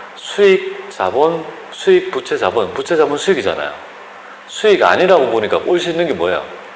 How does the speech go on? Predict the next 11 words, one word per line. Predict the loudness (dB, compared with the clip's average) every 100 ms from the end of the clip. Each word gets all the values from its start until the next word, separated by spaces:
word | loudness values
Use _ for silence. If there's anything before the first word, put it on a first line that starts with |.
| -20 -20 -20 -20 -12
부채하고 | -2 4 4
자본인데 | 4 2 0 0 -2
부채입니까, | -4 -2 2 2 2 0
이게? | 0 -2 -6 -12 -18 -20 -20 -20 -20 -20 -20 -20 -20 -20 -20 -20 -20 -8
아니지, | -2 2 4 4
그러니까 | 4 2
자본밖에 | 0 0 -2 -2 -2 -4
냅둘 | -4 -4 -2
데가 | 0 0
없는 | -2 -6 -6
거예요. | -8